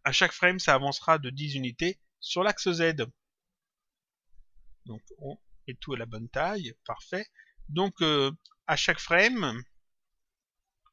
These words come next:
le temps ici renvoie une valeur qui correspond au numéro de la frame.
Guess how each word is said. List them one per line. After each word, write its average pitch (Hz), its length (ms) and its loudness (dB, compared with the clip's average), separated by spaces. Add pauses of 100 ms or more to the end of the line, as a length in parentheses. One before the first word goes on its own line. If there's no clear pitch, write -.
le 165 160 0
temps 180 300 0
ici 151 340 -4
renvoie 135 340 -2
une 127 120 -6
valeur 143 360 -2 (400)
qui 143 140 -12
correspond 147 400 -2
au 143 100 0
numéro 143 320 -2
de 135 60 -6
la 120 100 4
frame. 175 460 -4